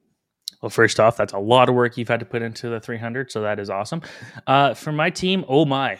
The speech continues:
what a final day that was. Um, the schedule is obviously gonna be a little weird with the, the lack of games over the next little bit, but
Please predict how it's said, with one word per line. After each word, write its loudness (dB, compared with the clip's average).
what -6
a -2
final -8
day -10
that -2
was. -6
Um, -4
the -4
schedule -2
is -4
obviously -4
gonna -10
be -10
a -8
little -6
weird -6
with -16
the, -14
the -18
lack -10
of -16
games -10
over -12
the -18
next -14
little -8
bit, -8
but -6